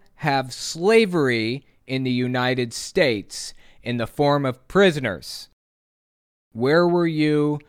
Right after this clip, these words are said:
when I was pointing all this stuff out? You were trying to get Democrats sent to jail. You were trying to overturn an election. That's where you were. So I, spare me the crocodile tears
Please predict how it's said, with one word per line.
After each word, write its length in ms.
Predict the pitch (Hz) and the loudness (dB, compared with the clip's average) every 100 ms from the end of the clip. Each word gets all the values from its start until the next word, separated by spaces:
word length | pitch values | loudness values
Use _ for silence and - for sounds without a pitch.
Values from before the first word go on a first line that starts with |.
| _ | _
when 160 | - 117 | -8 -6
I 80 | 113 | -4
was 160 | 107 | -4
pointing 460 | - - 151 151 147 | -8 -6 -4 -2 -2
all 180 | 143 139 | 0 0
this 160 | 139 | -2
stuff 380 | - - 135 - | -4 -2 -2 0
out? 280 | 135 104 - _ _ _ _ _ | 0 0 -2 _ _ _ _ _
You 240 | 104 123 156 | -2 2 4
were 200 | 156 147 | 4 0
trying 720 | - 135 131 131 131 131 127 | -2 -2 0 0 -2 -4 -8
to 240 | - 107 | -8 -8
get 400 | 95 113 113 98 | -6 -4 -4 -8
Democrats 720 | - 110 104 - 90 82 - - | -6 -4 -6 -8 -8 -8 -12 -18
sent 500 | - - 107 87 - | -18 -14 -12 -12 -12
to 140 | 104 | -16
jail. 420 | 90 90 78 73 _ _ _ _ _ - | -10 -10 -10 -12 _ _ _ _ _ -12
You 100 | 101 | -8
were 120 | 104 | -8
trying 380 | - 117 113 107 | -6 -6 -6 -6
to 120 | 107 | -10
overturn 600 | 104 107 113 - 117 110 | -8 -6 -8 -8 -8 -8
an 120 | 107 | -8
election. 600 | 104 92 90 - - 82 65 _ _ _ _ _ _ | -8 -8 -10 -12 -16 -16 -18 _ _ _ _ _ _
That's 240 | - 98 | -16 -12
where 140 | 110 95 | -8 -6
you 180 | 87 80 | -6 -8
were. 260 | 76 67 _ _ | -12 -14 _ _
So 160 | - 104 | -6 -4
I, 220 | 87 101 - _ - | -4 -6 -10 _ -14
spare 500 | - - 139 156 165 | -12 -6 0 2 2
me 240 | 170 165 | 0 -2
the 120 | 143 | -4
crocodile 800 | - - 156 - 156 139 135 127 | -4 2 2 2 2 4 4 2
tears 680 | - 156 135 107 87 - - | -2 4 4 4 -4 -12 -18